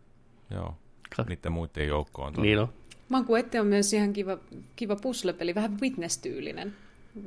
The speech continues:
Speaker 3: Witness on toki maailman paras puzzle-peli, mitä ollaan tällä vuosisadalla, tällä vuosikymmenellä tehty. Se on semmoinen kiva yritys olla jotain samanlaista.
Speaker 2: Hei,
Speaker 3: Kivan näköinen.
Speaker 2: hyvä on, hyvä.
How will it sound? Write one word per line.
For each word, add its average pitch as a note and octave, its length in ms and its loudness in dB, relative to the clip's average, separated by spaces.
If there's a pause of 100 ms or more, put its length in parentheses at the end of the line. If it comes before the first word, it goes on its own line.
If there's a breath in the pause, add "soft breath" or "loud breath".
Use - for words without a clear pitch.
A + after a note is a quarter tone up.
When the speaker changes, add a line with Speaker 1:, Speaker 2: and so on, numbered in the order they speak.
(100)
Speaker 3:
Witness F#3 360 4
on E3+ 280 0 (280)
toki E3 380 -2 (640)
maailman D#3+ 260 -2
paras A3 320 4
puzzle-peli, - 520 -10
mitä F3+ 280 -12
ollaan F#3 360 -12 (840)
tällä D3 220 2 (180)
vuosisadalla, F3 680 -6 (440)
tällä G#3 200 10
vuosikymmenellä G3+ 560 4
tehty. G#3 300 -10 (560 loud breath)
Se C4+ 120 8
on B3 100 6
semmoinen D#4 360 4 (500)
kiva B3+ 240 4
yritys G3+ 560 0 (140)
olla D#3+ 300 0 (100)
jotain D#3 300 -4
samanlaista. D3+ 580 -6 (580)
Speaker 2:
Hei, B2+ 240 6 (160)
Speaker 3:
Kivan F3+ 240 0
näköinen. E3+ 280 2
Speaker 2:
hyvä A2 260 4
on, A#2 200 2
hyvä. D3 220 0